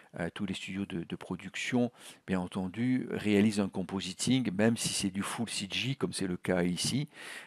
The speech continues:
Euh, bien sûr, ne parlons pas si on vient mixer donc, euh, du film live avec du C G. On, forcément, on fera du compositing, mais même du full, euh, C G, on fait quand même,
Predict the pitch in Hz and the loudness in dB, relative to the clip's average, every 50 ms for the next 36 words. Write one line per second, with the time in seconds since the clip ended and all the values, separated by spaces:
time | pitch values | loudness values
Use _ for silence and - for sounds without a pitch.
0 | - - - - 90 87 87 87 87 87 87 87 - - - - - 73 73 73 | -14 -6 -2 2 2 4 4 4 2 2 0 0 -2 -4 -8 -12 -14 -16 -16 -14
1 | 78 - - 92 95 - - 117 104 95 82 90 85 87 82 78 - 101 98 - | -14 -6 -6 -4 -2 0 0 2 0 2 2 2 0 0 -2 2 4 4 4 4
2 | - 92 87 85 80 76 87 92 90 90 87 85 - - - - 110 107 107 101 | 0 -4 -4 -6 -4 0 2 2 2 2 0 2 4 4 6 8 8 8 8 8
3 | 92 85 82 82 - - - 87 - - - - - - - - 87 92 87 85 | 6 0 -4 -4 -6 -4 -4 -4 -4 -4 -12 -14 -16 -16 -10 -2 0 2 2 2
4 | 80 85 95 87 90 85 - - - 104 87 85 87 95 98 98 101 107 104 92 | 0 -4 -4 -4 -4 -4 -2 -2 -2 0 0 2 6 8 8 8 8 8 6 2
5 | 87 87 87 85 92 87 - - 90 90 107 - - - - 92 85 90 101 117 | 0 -2 -2 -2 -4 -4 -6 -10 -12 -12 -10 -6 -4 -4 -4 -2 -2 0 2 2
6 | 131 135 - - - - - _ - - 80 - 90 - - 95 90 101 98 87 | 0 0 -4 -12 -16 -16 -16 _ -12 -12 -6 -4 -4 -2 0 2 2 2 2 4
7 | - 98 87 87 - - 87 80 95 95 98 92 - 107 95 90 90 87 90 92 | 2 2 0 0 -2 -6 -2 -2 0 0 0 2 4 4 4 4 2 2 2 4
8 | 107 117 117 104 104 - - - 113 107 98 90 - - - - - - - 92 | 4 4 2 2 0 0 0 2 2 2 2 0 -2 -8 -16 -20 -12 -4 0 0
9 | 92 - - 95 87 87 95 101 123 127 113 87 90 - - 117 107 - 90 90 | 2 2 0 -2 -4 -4 -2 -2 0 0 -2 -4 -6 -2 -2 0 0 0 0 2
10 | 95 104 107 | 2 0 0